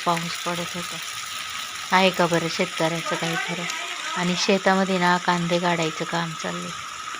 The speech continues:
तुम्हाला ना मी उद्याच्या व्हिडिओमध्ये दाखवलं, तिकडंसुद्धा सगळा राडा झालाय, सगळे कांदे भिजून गेले. कारण की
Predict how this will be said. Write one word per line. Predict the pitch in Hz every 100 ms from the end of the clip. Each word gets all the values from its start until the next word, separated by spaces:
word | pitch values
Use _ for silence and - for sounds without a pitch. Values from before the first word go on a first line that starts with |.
| -
तुम्हाला | 190 175 170 180
ना | 185
मी | 175 175
उद्याच्या | 180 175 175 175 180
व्हिडिओमध्ये | 180 190 175 175 175 170
दाखवलं, | 170 165 - 175 170 - - - - - -
तिकडंसुद्धा | 190 190 190 202 180 185
सगळा | 180 180 175 180
राडा | 175 170 175
झालाय, | 180 175 170
सगळे | 170 175 175 180
कांदे | 175 175 170 175
भिजून | 170 185 175 165
गेले. | 165 165
कारण | 170 175 175 175
की | 190